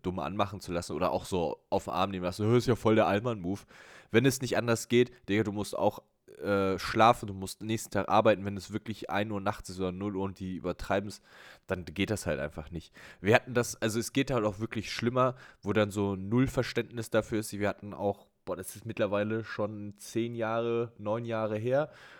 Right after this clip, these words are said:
Da haben wir auch das erste Mal W-G-Party oder so und da waren wir aber nur zu viert oder fünf. Und da war wirklich eine gute Freundin und dann waren wir da feiern und das war aber ein Sechs-Parteien-Haus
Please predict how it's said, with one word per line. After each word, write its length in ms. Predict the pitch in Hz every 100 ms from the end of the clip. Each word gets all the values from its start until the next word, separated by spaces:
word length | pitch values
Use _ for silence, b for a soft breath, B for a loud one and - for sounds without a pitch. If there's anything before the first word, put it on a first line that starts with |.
| B B _ _ _
Da 120 | 104
haben 120 | 117 120
wir 180 | 113 - 85
auch 280 | 127 123 - -
das 220 | 92 110
erste 360 | 117 123 127 113
Mal 200 | 110 107
W-G-Party 640 | 104 139 147 139 123 123
oder 120 | 117 110
so 140 | 120
und 120 | 107
da 120 | 110 110
waren 220 | 117 127
wir 160 | 127
aber 220 | 113 120 120
nur 500 | 123 131 151 160 160
zu 600 | - - 143 147 143 135 _ _ _ _ _ _ b b b _
viert 480 | - 131 139 147
oder 140 | 107 104
fünf. 480 | - 110 92 - - _ _ _ _
Und 80 | 87
da 120 | 98
war 100 | 104 113
wirklich 220 | 139 127
eine 80 | 135
gute 240 | 127 135 123
Freundin 380 | - 139 143
und 60 | 123
dann 120 | 113
waren 160 | 117 117
wir 60 |
da 160 | 110 110
feiern 340 | - 135 135 117
und 100 | 113
das 160 | -
war 80 | 120
aber 120 | 120
ein 100 | 113
Sechs-Parteien-Haus 1080 | 104 131 - 160 - 156 151 147 160 180 -